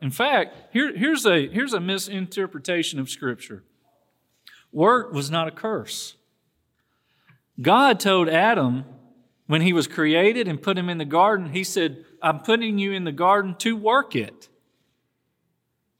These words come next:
Or the, what's, what's now a curse is not the work, it's what goes on,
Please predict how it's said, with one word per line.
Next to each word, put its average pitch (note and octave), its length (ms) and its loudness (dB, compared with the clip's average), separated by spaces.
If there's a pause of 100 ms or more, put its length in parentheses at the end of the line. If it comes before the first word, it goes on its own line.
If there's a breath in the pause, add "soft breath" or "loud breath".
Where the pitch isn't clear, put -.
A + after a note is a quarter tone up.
(1000)
Or E3 200 2
the, E3 300 -6
what's, F#3+ 400 -2
what's F3+ 280 0
now G3+ 340 6
a D3+ 100 -2
curse G#3 580 0
is D#3 160 -8
not F#3 240 -8
the D3 100 -6
work, F3 420 0
it's E3 240 -6
what E3+ 500 -4
goes E3 280 -2
on, F3+ 440 -4